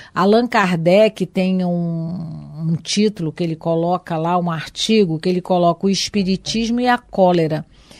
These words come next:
E ele dá, ele dá uma, ele faz uma refutação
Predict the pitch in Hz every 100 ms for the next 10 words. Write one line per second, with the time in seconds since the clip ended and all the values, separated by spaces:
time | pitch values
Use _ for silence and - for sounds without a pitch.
0 | - - 208 214 254 311 269 226 254 285
1 | 269 - 208 214 220 190 226 240 226 214
2 | 185 170 180 185 208 214 202 208 196 226
3 | 254 - 233 - 175 - - 220 233